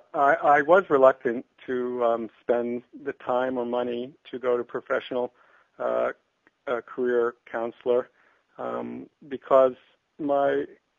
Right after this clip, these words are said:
the response to my resume, uh, in the kind of format I've had for the last, say, you know, since nine eleven,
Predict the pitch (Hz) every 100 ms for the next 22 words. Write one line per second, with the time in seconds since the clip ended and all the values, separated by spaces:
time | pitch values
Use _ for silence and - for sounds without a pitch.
0 | _ 143 135 - 143 151 - 165 139 127
1 | 120 127 190 208 151 135 135 _ _ _
2 | _ - 135 127 123 123 123 127 135 _
3 | - 240 - - 349 - 147 123 - 135
4 | 113 - 147 135 135 127 127 - 131 131
5 | - _ _ _ _ 120 113 117 113 _
6 | _ _ _ 123 113 110 110 110 110 107
7 | - 151 - 113 113 110 110 123